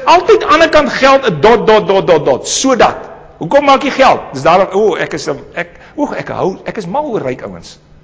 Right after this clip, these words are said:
Dis die grootste ding om vir hulle vrae te vra. Soos byvoorbeeld, "Hoeveel geld wil jy hê?" Het jy al, het julle dit al getoets? Julle moet dit tog vra. As ouens wat wil geld maak, "Hoeveel geld wil jy hê?"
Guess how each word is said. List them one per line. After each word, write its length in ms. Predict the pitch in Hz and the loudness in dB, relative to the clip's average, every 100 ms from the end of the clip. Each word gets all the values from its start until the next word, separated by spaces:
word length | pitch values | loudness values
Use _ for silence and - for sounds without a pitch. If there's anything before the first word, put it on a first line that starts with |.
| _ _ - _ - - | _ _ -20 _ -20 -10
Dis 140 | - 214 | -6 -4
die 160 | 302 | -4
grootste 360 | - 196 277 294 | -4 -4 -4 -4
ding 120 | 254 | -6
om 80 | 240 | -4
vir 100 | 220 | -6
hulle 120 | 220 | -6
vrae 280 | 214 208 190 | -6 -8 -8
te 100 | 170 | -10
vra. 260 | - 95 - - _ _ _ _ _ _ - | -12 -12 -12 -20 _ _ _ _ _ _ -14
Soos 180 | 233 220 | -8 -6
byvoorbeeld, 520 | 240 254 240 226 143 - - - - _ _ | -6 -4 -2 -2 -4 -10 -20 -20 -20 _ _
"Hoeveel 240 | 165 240 240 | -8 -6 -4
geld 260 | 240 233 | -4 -6
wil 100 | 240 | -6
jy 140 | 214 190 | -4 -4
hê?" 300 | 175 92 - - - _ _ _ _ _ _ - _ _ - | -4 -6 -12 -20 -20 _ _ _ _ _ _ -20 _ _ -10
Het 100 | 151 | -6
jy 60 | |
al, 160 | 226 233 - | -4 -6 -12
het 120 | 190 190 | -10 -6
julle 200 | 262 349 | -4 -4
dit 120 | 330 | -4
al 120 | 294 | -6
getoets? 400 | 277 330 330 - - - _ | -6 -12 -12 -16 -20 -20 _
Julle 140 | 147 214 | -8 -6
moet 100 | 285 | -8
dit 120 | 277 | -10
tog 160 | 302 - | -12 -12
vra. 240 | 262 160 | -10 -10
As 120 | - | -8
ouens 160 | 233 247 | -10 -8
wat 120 | 240 | -10
wil 80 | 214 | -10
geld 260 | - 226 202 | -8 -8 -8
maak, 140 | 98 | -12
"Hoeveel 240 | 185 254 | -10 -10
geld 240 | 226 220 208 | -8 -10 -10
wil 100 | 185 | -10
jy 120 | 139 | -12
hê?" 100 | 90 | -12